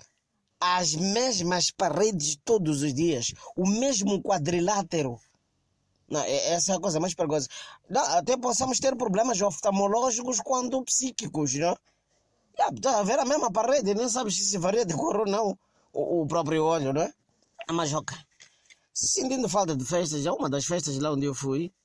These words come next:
antes do covid, é por isso, epa, esse é um grande inimigo mesmo.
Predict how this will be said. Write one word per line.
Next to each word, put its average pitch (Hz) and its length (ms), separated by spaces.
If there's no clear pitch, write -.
antes 160 340
do 120 140
covid, 139 480
é - 20
por 131 140
isso, 143 180
epa, 135 240
esse 151 260
é 165 40
um 151 120
grande 139 300
inimigo 127 340
mesmo. 120 260